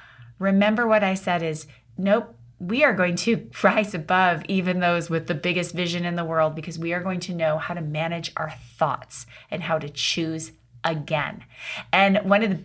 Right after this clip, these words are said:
biggest pieces of the coaching program in working with us in Camp Elevate is I recognized that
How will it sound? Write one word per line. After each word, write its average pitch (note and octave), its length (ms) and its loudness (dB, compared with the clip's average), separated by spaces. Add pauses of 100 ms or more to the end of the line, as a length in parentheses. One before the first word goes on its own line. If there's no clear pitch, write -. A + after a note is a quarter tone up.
(120)
biggest C4 460 4
pieces D3+ 680 2
of D#3 340 2 (260)
the E3+ 60 -2
coaching E3 400 -4
program D3+ 560 0 (320)
in E3+ 460 -2 (180)
working E3 440 -2
with D#3 160 2
us D3+ 200 -4
in D#3+ 120 -6
Camp F#3+ 240 -2
Elevate F#3 500 2
is E3+ 240 -4 (400)
I D4+ 160 2
recognized F3 1040 0 (240)
that F3+ 540 2